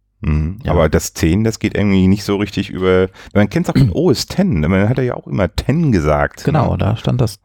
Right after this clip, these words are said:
Speaker 1: Also ist das
Speaker 2: X
Speaker 1: iPhone
Speaker 2: für ten.
Speaker 1: ten. Deswegen ist ten für mich natürlich, also
Speaker 2: Ja.
Speaker 1: für nicht beschweren, wir machen das mit Absicht.
Speaker 2: Nee, wir, wir dürfen uns auch gar nicht beschweren, weil, ähm, da müssen wir uns an die eigene Nase fassen. Wir sind mit unseren Episodennummerierungen ja auch nicht so ganz,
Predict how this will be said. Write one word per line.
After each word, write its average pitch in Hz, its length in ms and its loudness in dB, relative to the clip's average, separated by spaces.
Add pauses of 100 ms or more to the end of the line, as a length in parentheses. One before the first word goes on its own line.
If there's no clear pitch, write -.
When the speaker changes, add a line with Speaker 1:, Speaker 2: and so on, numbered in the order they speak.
(120)
Speaker 1:
Also 90 220 -2
ist 95 220 -2
das 117 120 0
Speaker 2:
X - 80 -4
Speaker 1:
iPhone 117 460 0
Speaker 2:
für 127 80 -8
ten. 107 260 -6 (220)
Speaker 1:
ten. 82 560 0
Deswegen 101 320 2
ist 110 180 -2
ten 117 260 -2
für 120 120 -2
mich 123 180 -6
natürlich, 110 380 0
also 90 240 2 (180)
Speaker 2:
Ja. 85 340 0
Speaker 1:
für - 400 -4
nicht - 460 -2
beschweren, 101 720 0
wir 98 140 2
machen 98 240 -2
das 95 160 -2
mit 92 100 0
Absicht. - 340 -4
Speaker 2:
Nee, 147 120 2
wir, 127 140 4
wir 110 60 0
dürfen 135 280 2
uns 127 100 -2
auch 120 120 -2
gar 120 120 2
nicht 113 140 2
beschweren, 110 400 0
weil, 110 360 2
ähm, 107 280 -2
da 107 100 0
müssen 110 160 -2
wir 120 60 -2
uns 113 100 -4
an 113 100 0
die 110 120 0
eigene 104 260 0
Nase 104 340 0
fassen. 117 340 -2
Wir 107 100 2
sind 110 160 2
mit 113 100 -2
unseren 113 460 2
Episodennummerierungen 110 1300 2
ja 101 120 2
auch 98 120 0
nicht 95 160 0
so 101 100 -2
ganz, 95 420 -2